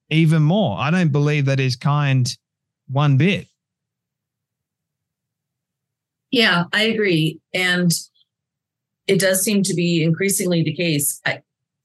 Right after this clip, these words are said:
Speaker 2: there, there's a tiny handful of therapists in the U S who will work with kids who are struggling with this and who won't immediately affirm, but it's a tiny handful. The,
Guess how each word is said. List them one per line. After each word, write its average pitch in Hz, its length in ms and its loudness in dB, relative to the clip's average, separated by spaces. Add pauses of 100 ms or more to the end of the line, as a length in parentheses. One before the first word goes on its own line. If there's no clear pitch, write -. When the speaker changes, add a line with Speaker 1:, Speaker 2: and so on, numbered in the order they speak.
(120)
Speaker 2:
there, 190 440 2
there's 185 220 -2
a 185 100 -4
tiny 240 600 -2
handful 156 520 -2
of 165 160 -4
therapists 156 840 -4 (320)
in 185 160 0
the 175 100 2
U 165 220 2
S 143 520 -4 (200)
who 165 560 2
will 180 240 0
work 175 220 0
with 151 220 -6
kids 143 280 -4
who 160 140 -2
are 147 80 -2
struggling 147 500 -2
with 135 140 -4
this 131 440 -4
and 160 120 2
who 185 160 2
won't 151 580 -2
immediately 143 760 -2
affirm, 131 480 -4 (360)
but 190 120 0
it's 190 180 0
a 165 80 -2
tiny 180 680 -2
handful. 139 600 -2 (440)
The, 165 380 4